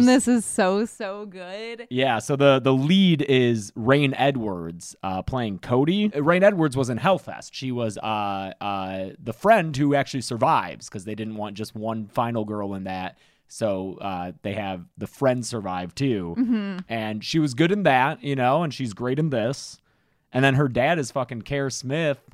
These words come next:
Speaker 1: from Final Destination and My Bloody Valentine three D. Makes sense that he's in
Speaker 2: Carter,
Speaker 1: this.
Speaker 2: you dick.
Speaker 1: Carter, you dick.
Speaker 2: Yeah.
Speaker 1: He is the Dick Carter. <laughs>
Speaker 2: It's so fun. It's weird that now he's a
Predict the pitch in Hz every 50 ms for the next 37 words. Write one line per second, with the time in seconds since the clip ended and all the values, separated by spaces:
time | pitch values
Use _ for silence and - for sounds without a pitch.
0 | - _ - 113 101 - 127 127 135 139 127 120 139 131 - - 131 147 165 175
1 | 220 143 - 143 151 165 165 160 156 151 151 147 139 147 147 143 139 135 143 139
2 | 131 120 139 135 127 117 131 135 135 139 139 127 113 110 104 - - 113 101 -
3 | - 107 101 92 101 95 - 262 277 339 370 381 349 285 247 233 226 - _ -
4 | 311 349 370 403 415 392 320 247 - - - 214 247 240 214 151 127 113 - -
5 | 190 233 262 247 143 107 - - - - - - 196 190 - 113 117 113 104 107
6 | 107 113 113 113 110 110 - - 95 90 113 113 113 - - _ - - 117 104
7 | 101 98 104 120 151 - _ _ _ - - - - _ _ _ - 127 123 117
8 | - - 170 165 - - - - 233 - - - - - - 226 208 196 - _
9 | - 175 170 160 165 165 170 170 170 165 - - _ _ _ _ - 190 220 214
10 | 214 208 202 175 196 185 185 170 - _ _ _ _ - 190 185 180 180 190 190
11 | 180 180 185 185 175 175